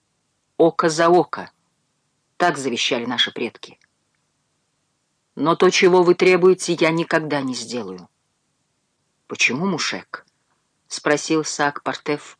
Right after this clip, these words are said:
с раздражением. «Почему не сделаешь? И если ты стоишь за месть как за священную обязанность,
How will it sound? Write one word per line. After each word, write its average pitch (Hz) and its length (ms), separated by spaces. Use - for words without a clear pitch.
с - 140
раздражением. 127 760
«Почему 254 360
не 156 120
сделаешь? 139 720
И 135 80
если 208 300
ты 226 160
стоишь 214 480
за 185 180
месть 220 440
как 190 200
за 170 120
священную 196 640
обязанность, 147 800